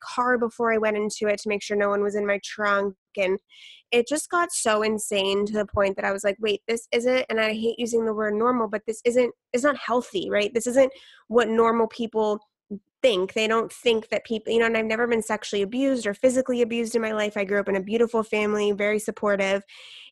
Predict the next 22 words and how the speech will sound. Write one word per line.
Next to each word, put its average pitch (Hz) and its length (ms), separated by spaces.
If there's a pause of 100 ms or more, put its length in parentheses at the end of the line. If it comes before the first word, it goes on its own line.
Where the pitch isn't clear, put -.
(100)
And 214 540
so 214 560
I 220 80
started 233 560 (460)
really 247 240
thinking 220 360
about 196 260
psychiatry, 254 920
and 202 300
really, 208 480
um, 196 400
my 196 120
therapist 202 440
started 196 360
kind 196 280
of 190 200
throwing 196 260
the 190 80
word 180 220
bipolar 262 560
around. 214 880
And 196 420